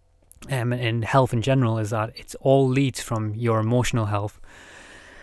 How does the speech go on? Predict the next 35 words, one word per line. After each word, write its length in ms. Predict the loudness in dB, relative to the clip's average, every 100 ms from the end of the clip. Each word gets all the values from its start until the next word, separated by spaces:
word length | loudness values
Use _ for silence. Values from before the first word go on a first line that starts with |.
| -10 0
And 100 | 2
I 60 | 4
feel 200 | 6 8
like 200 | 6 4 _
Paul 220 | 8 8
Stamets, 440 | 8 6 6 6 4
when 100 | 2
he 100 | 4
was, 160 | 4
like, 160 | 4 2
kind 280 | 4 4 4
of, 240 | 0 -2 -14 _ _ _ _ _ -20 -20 _ _ _ _ -20 -12 2
when 160 | 4
he, 340 | 4 2 -4 -6
when 160 | 0 2
he 40 |
shouted 360 | 6 8 8 6
out 180 | 6
to 100 | 4
the 80 | 0
universe, 460 | 2 2 2 0 0
like, 320 | -2 -4 -18 _
"Heal 260 | 0 4 6
my 160 | 6 2
s-, 240 | -2 -8 -10
stam-, 380 | -4 4 4 4 2
uh, 220 | 2 2 -2
heal 180 | 0 0
my 100 | 0
s-, 160 | -4 -10
stammer," 460 | -8 2 2 4 0 -6 _ -20 -20 _ _ _ -20 _ _ _ -20 -12
I 60 | -2
kinda 240 | 2 4
feel 220 | 6 6
like 180 | 6 4